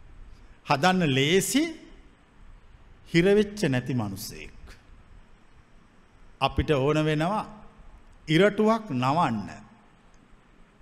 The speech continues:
එතකොට අපි කියනවා අපට ඉරටුවක් නවන්න අවශ්‍යයි මෝරච්ච නැති ඉරටුවක් ගේන්න කියලා. ලා ඉරටුවක් මෙහෙම අල්ලලා රවුමට නවන්න පුළුවන්.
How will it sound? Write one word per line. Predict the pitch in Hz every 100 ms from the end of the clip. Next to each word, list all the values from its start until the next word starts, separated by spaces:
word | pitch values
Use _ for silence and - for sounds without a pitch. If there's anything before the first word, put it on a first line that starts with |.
| -
එතකොට | 139 175
අපි | 143 170
කියනවා | - 135 151 196 143
අපට | 139 156 135
ඉරටුවක් | 135 139 180 180
නවන්න | 143 131 156 170
අවශ්‍යයි | 139 139 - - 131 240 - - - - - -
මෝරච්ච | 135 151 190 202 220 214 - 240
නැති | 175 131 143 170 254 208
ඉරටුවක් | 170 165 147 131 113
ගේන්න | 117 110 107
කියලා. | 101 92 80 76 - - - - - - - -
ලා | 120 139 202 214
ඉරටුවක් | 143 - - 214 226 208
මෙහෙම | 160 196
අල්ලලා | 147 180 208 165
රවුමට | 160 190 180
නවන්න | 139 139 165 117 -
පුළුවන්. | 87 73 71